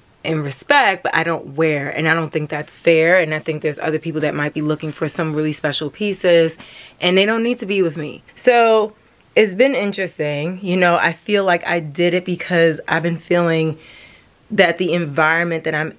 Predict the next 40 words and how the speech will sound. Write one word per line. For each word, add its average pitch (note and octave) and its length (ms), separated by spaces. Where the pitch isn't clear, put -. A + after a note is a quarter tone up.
in F3 460
with D#3+ 200
all E3 240
this D#3 220
stuff F3 800
is, D#3 560
is F3+ 160
weighing F#3+ 400
down E3 320
on E3 160
me. D#3 240
And D#3 140
I D3+ 80
feel F3 180
like D#3+ 220
I E3 80
just D#3+ 180
didn't D3+ 320
need G#3 260
all D#3 200
this C#3+ 180
stuff. C#3+ 300
There D3+ 100
was D3 120
no G3 300
point G3 220
in D#3+ 120
doing, E3 380
in, C3+ 140
in D#3 140
having F3 420
all D3 220
this D3+ 200
stuff. - 760
And F#3 300
as F3 260
I'm E3 180
cleansing F3+ 600
and E3 140
I'm D#3 240